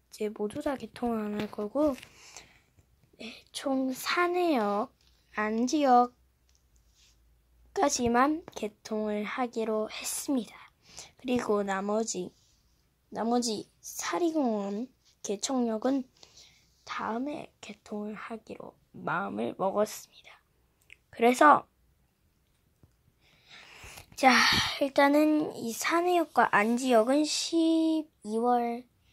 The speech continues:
십 일에 개통을 할 거고요. 나머지 사리공원역, 개청역은 일월 일 일에 개통을 할 예정으로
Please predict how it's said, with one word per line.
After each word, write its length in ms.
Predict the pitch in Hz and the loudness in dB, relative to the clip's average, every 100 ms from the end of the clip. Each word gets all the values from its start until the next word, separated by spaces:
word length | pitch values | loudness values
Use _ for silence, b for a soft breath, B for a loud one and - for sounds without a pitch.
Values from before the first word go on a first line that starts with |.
| _ _ _ - | _ _ _ -12
십 360 | - - 339 | -8 -2 4
일에 400 | 359 370 240 - - | 4 6 4 2 -6
개통을 420 | 196 - 208 190 | -10 -6 -6 -4
할 240 | - 269 | -4 0
거고요. 580 | - 254 180 - 185 285 _ _ _ - - _ _ _ | 4 4 4 2 2 0 _ _ _ -20 -20 _ _ _
나머지 640 | - 180 208 240 220 127 - | -6 0 4 4 2 -4 -8
사리공원역, 920 | - - 320 330 285 254 220 185 - | -8 2 4 4 4 2 2 -2 -8
개청역은 640 | - - - 285 285 208 - - _ _ _ _ _ _ _ | -8 -6 -4 -2 0 -2 -4 -10 _ _ _ _ _ _ _
일월 400 | 330 330 330 440 | 0 4 2 2
일 120 | - 349 | 0 4
일에 240 | 370 370 | 4 4
개통을 460 | 349 262 240 233 240 | 0 -2 -2 -4 -4
할 180 | 247 | -4
예정으로 760 | - 214 220 202 185 165 175 | -2 -2 -2 -4 -2 -2 -4